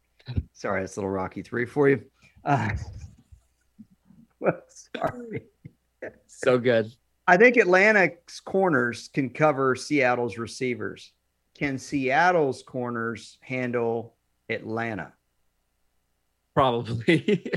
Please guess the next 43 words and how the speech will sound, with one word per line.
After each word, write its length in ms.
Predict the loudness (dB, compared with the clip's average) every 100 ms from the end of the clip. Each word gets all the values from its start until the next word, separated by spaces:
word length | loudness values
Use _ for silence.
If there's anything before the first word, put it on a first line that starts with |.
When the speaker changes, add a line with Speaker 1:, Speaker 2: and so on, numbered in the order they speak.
| -10 -12
Speaker 2:
<laughs> 200 | -8 0
I 120 | 2
mean, 220 | 4 2
it's, 420 | 2 -2 -12 -16 _ _ _ 2
this 180 | 4 4
is 140 | 2
a, 100 | 2
gonna 180 | 2 0
be 120 | 0
a 80 | 0
really 380 | 0 0 0 -2
ugly 340 | -4 -6 -8
game. 280 | -4 -4 0
I 160 | 0 0
probably 920 | -4 -6 2 4 4 4 4 2 0
trust, 840 | -10 -2 0 0 -2 -10 -18 _ _ _ _ _ _ _ _ _ _ _ _ _ -10
oh 260 | -8 -8
man, 360 | -10 -8 -6 0
I 120 | 0
probably 580 | -2 0 2 4 4 2
trust 360 | 2 2 2 -2
Atlanta 500 | -2 0 0 0 0
a 40 |
little 560 | 0 2 6 8 8 6
bit 180 | 4
more 220 | 2 2 2
because 280 | -2 -2
I 120 | 0 0
have 160 | 0
faith 220 | -4 -4
that 120 | -4 -4
they 100 | -2
can 140 | -2
actually 280 | -2 -2 -4
run 220 | -2 -2
the 80 | 0
ball 320 | 2 2 2
a 40 |
little 240 | -2 -2 0
bit 220 | -2 -2
with 200 | -6 -6
Mariota 640 | -2 0 2 2 2 2
and 260 | 0 -4